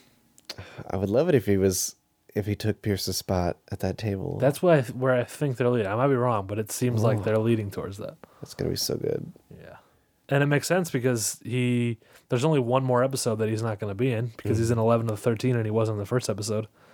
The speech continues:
Speaker 1: Hypothetically, that could be the animated one.
Speaker 2: Yeah.
Speaker 1: If he joins Community full time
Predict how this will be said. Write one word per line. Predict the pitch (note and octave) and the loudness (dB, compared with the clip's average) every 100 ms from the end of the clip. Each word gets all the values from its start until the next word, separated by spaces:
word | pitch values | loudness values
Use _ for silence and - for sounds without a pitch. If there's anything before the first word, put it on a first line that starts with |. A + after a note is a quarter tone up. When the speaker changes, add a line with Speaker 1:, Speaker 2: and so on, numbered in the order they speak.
| - - - | -20 -20 -4
Speaker 1:
Hypothetically, | B2+ C3 B2+ C#3 D#3+ A#2+ | 0 2 4 2 4 4
that | G#2 G2 | 4 4
could | B2 | 2
be | A2 | 4
the | F#2+ F#2+ | 4 4
animated | A#2 A#2 E2 C2 | 4 2 0 -2
one. | A1+ G1+ A#2+ - _ _ _ - | -4 -6 -10 -18 _ _ _ -8
Speaker 2:
Yeah. | A#2 G3+ - _ _ _ _ _ _ _ _ _ _ _ _ _ _ _ _ _ _ _ - - - | -6 -6 -10 _ _ _ _ _ _ _ _ _ _ _ _ _ _ _ _ _ _ _ -20 -14 -12
Speaker 1:
If | - | 2
he | D#3+ | 2
joins | D3 A#2+ A2+ A2+ - | 4 2 4 2 -2
Community | - G#2+ G2 F2+ | -2 0 0 -2
full | - G2+ F#2+ | 0 0 2
time | G2+ F#2 C#2 - D#3 C#3+ - D3 B2 | 0 0 0 0 2 2 2 0 0